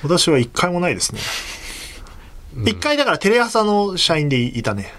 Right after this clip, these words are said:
Speaker 2: わあ、テレ朝にいるんだ。嬉しいな。
Speaker 1: あとね、やっぱちょっとね、もう一人いたな。あ、待って、なんか俺ステッカーあげた人いたな。あの、聞いてるって人にはステッカーをあげるシステムを取ってますので。
Speaker 2: いやー、僕もな、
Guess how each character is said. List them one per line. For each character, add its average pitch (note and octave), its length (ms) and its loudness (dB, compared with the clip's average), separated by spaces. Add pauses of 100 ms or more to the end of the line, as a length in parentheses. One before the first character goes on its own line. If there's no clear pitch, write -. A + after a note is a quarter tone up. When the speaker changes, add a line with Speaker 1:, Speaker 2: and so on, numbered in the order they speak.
(240)
Speaker 2:
わ F#2+ 520 2
あ、 C3+ 440 -6
テ - 100 0
レ C#3+ 80 6
朝 D3 220 2
に C3 80 4
い C3+ 40 6
る C3+ 80 6
ん A2 60 2
だ。 F2 120 0
嬉 G2 220 4
し - 120 2
い F2+ 40 -2
な。 E2 140 2
Speaker 1:
あ B3 60 0
と F#3 80 2
ね、 A#3 120 6
や A3 80 4
っ G3+ 40 2
ぱ G#3 80 0
ち - 80 2
ょ - 20 6
っ F3 40 2
と C#3+ 40 -2
ね、 A#2 80 -4
も D3+ 120 2
う - 20 6
一 G3 60 -2
人 F#3 80 4
い A#2+ 40 0
た A2+ 80 -6
な。 G#2+ 160 -8
あ、 B2 80 0
待 B2 140 0
っ - 20 -8
て、 - 60 -6
な B2+ 80 2
ん - 20 0
か B2+ 80 0
俺 A2+ 80 0
ス - 80 -2
テ - 80 0
ッ - 80 -2
カ - 120 2
ー D#3 40 2
あ D3+ 60 -2
げ D#3 80 0
た D3+ 80 2
人 C3 140 -2
い G#2+ 40 2
た G2+ 140 -4
な。 F#2+ 100 -8 (840)
あ B2 120 4
の、 A2+ 160 2
聞 - 180 -2
い G3+ 60 0
て - 100 4
る G3+ 60 -6
っ - 20 -6
て E3+ 100 -2
人 C3 140 -2
に A2 60 -2
は G#2 60 -4
ス - 80 0
テ C#3+ 80 2
ッ - 40 -20
カ - 120 2
ー C3 40 8
を B2+ 40 8
あ C3 40 2
げ B2+ 60 2
る B2 80 2
シ - 160 4
ス - 80 4
テ C3+ 80 4
ム A#2 160 2
を - 20 -2
取 A#2 160 0
っ - 20 -10
て - 60 -2
ま F2+ 100 0
す - 120 -4
の - 60 -4
で。 A#2+ 40 6
Speaker 2:
い C#3+ 40 6
や D3 280 6
ー、 - 20 6
僕 C#3 200 0
も D#3 100 4
な、 D#3 500 2